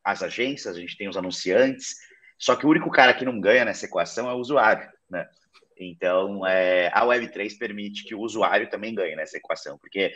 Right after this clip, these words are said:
no metaverso, uma coisa que a gente acabou não, não fal-, não explorando tanto, mas como o usuário tem a propriedade, né, o Fernando falou muito bem disso, a propriedade é um bem, é um bem dele,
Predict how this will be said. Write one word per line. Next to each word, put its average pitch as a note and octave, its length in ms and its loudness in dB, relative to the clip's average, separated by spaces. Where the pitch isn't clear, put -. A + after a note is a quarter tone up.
no G#2 120 -4
metaverso, A2 600 2
uma F#2 80 -6
coisa F#2+ 160 -8
que - 60 -18
a F#2 40 -14
gente - 100 -14
acabou F2+ 280 -2
não, E2 280 -6
não F2 100 -10
fal-, F2 300 2
não F#2+ 40 -12
explorando F2+ 540 -6
tanto, B2 300 2
mas - 200 -4
como B2+ 180 2
o - 20 6
usuário G2+ 440 6
tem G2 100 -2
a F#2 60 0
propriedade, G#2+ 840 4
né, E2+ 80 -10
o E2 60 -12
Fernando F2 240 -14
falou F2 180 -16
muito G#2 120 -14
bem F#2 160 -12
disso, E2 160 -8
a - 20 -2
propriedade F#2+ 840 2
é D2+ 40 -10
um F2 100 -14
bem, F#2 380 -4
é C#2+ 40 -10
um E2 200 -18
bem G2 200 -6
dele, A2+ 320 4